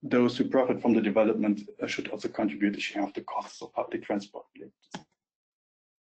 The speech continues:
Uh, we found some examples, um, for example, in Barcelona,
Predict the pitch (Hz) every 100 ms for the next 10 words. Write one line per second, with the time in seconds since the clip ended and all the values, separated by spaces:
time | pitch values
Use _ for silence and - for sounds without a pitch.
0 | _ - 151 156 175 160 - - - 165
1 | 151 - 143 147 147 143 - - 135 127
2 | 120 113 113 104 - - 101 104 - -
3 | 156 165 156 156